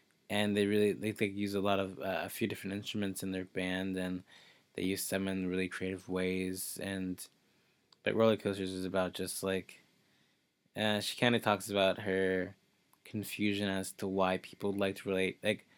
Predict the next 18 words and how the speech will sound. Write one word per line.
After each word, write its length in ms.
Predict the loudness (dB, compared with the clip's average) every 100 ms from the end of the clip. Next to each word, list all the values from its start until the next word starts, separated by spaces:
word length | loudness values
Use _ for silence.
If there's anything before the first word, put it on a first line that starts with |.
| _ _ _ 8
why 140 | 8
people 300 | 8 4 4
liked 280 | 4 4 0
riding 440 | 2 4 4 2
roller 180 | 4 4
coasters 400 | 6 2 2 -4
so 180 | -2 0
often, 500 | 4 4 4 0 -2
you 80 | -2
know? 340 | -2 -2 -2 -6 -20 -20 -8
Like, 140 | -6 0
why, 600 | 4 8 8 8 6 2
like, 160 | -4 -2
when 380 | 0 2 0 0
did, 460 | 2 2 0 -4 -12 _ _ _ -6
you 140 | -2
know, 600 | 0 2 2 0 -2 -6 -6
um, 480 | -4 -2 -2 -4